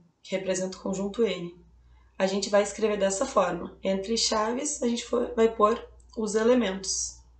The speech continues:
certo? No, na biologia, <laughs> a gente, eu vou ter que me redimir aqui, a gente não estaria chamando um formigueiro de conjunto. Provavelmente, a gente estaria chamando de coletivo, talvez.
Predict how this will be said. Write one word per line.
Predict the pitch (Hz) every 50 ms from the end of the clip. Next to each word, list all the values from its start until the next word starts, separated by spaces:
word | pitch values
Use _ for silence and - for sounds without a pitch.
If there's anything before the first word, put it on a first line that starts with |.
| - - - - - -
certo? | - - - 208 214 233 226 - - - - - - - - - - - - - - - - - _ _ _ _ _ _ _ - - - - -
No, | 247 247 277 311 339 440 - - - -
na | - 247 269 277
biologia, | 269 311 311 302 285 277 247 226 240 240 262 285 269 240 196 180 - -
<laughs> | - 190 - - - - - _ _ _ _ _ - - - - - - - - - - - - _ -
a | - - 220
gente, | 190 202 202 202 226 220 - - 247 233 233 226 - - - - - - - -
eu | 202 196
vou | 190
ter | 190 196 190
que | 190 214 202
me | 185 185 202 208 208
redimir | 202 196 190 214 190 196 202 208 202
aqui, | - 220
a | 208
gente | 202 208 214
não | 220 220
estaria | 214 - 202 202 208
chamando | 202 - 214 208 202 - 208 202 202 202 208 208
um |
formigueiro | - 214 208 202 175 185 185 190 196
de | 196 208 196
conjunto. | - - - - 214 226 226 226 208 196 185 185 175 175 175 170 - 151 151 - - _ _ _ _ _ _ _ _ _ _ _ _ _ _ _
Provavelmente, | - - 160 156 160 160 156 170 175 175 170 165 160 156 156 156 - 156
a |
gente | 156 160 156 -
estaria | - - 160 151 160 165
chamando | - 170 165 165 165
de | 165 -
coletivo, | - - 170 160 160 160 - - - 226 233 233 226 208
talvez. | 220 - 165 160 170 175 196 214 226 220 - - - - - - -